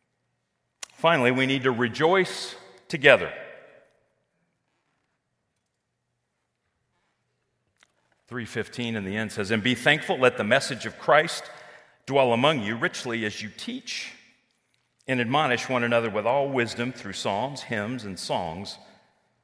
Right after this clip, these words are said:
from the Spirit, singing to God with gratitude in your hearts."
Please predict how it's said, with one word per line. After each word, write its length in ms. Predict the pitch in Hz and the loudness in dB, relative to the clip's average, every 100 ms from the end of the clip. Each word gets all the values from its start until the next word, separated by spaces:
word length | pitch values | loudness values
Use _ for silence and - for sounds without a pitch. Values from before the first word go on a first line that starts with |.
| _ _ _ _ _ _ _ | _ _ _ _ _ _ _
from 140 | - 104 | -14 -12
the 80 | 107 | -12
Spirit, 600 | - - - - - - - _ _ _ _ _ _ _ - - | -12 -8 -8 -8 -14 -18 -20 _ _ _ _ _ _ _ -20 -14
singing 340 | - 160 165 170 | 2 2 2 0
to 100 | 131 | 4
God 340 | 117 117 123 | 6 6 2
with 180 | 127 - | -2 2
gratitude 640 | 135 143 135 110 113 101 | 4 4 4 -2 -8 -8
in 120 | 98 | -8
your 120 | 104 120 | -8 -8
hearts." 600 | - - - - - | -8 -8 -10 -16 -16